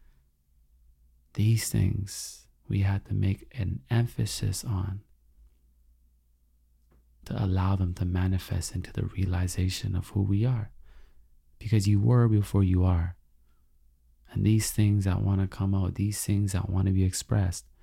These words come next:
it may be your humor, it may be your courage, it may be your cadence, it may be your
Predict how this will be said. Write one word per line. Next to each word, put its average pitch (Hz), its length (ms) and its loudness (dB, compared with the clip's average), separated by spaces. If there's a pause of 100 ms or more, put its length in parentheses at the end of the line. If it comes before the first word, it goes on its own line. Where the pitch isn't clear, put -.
(200)
it 107 100 -6
may 92 180 0
be 92 100 -4
your 90 200 0
humor, 98 360 2
it 92 60 2
may 90 120 2
be 90 120 -2
your 92 160 -2
courage, 95 640 -2 (840)
it - 80 -8
may 95 100 2
be 92 120 2
your 90 140 -2
cadence, 95 520 -2
it - 60 -10
may 95 100 2
be 101 140 -4
your 98 100 -2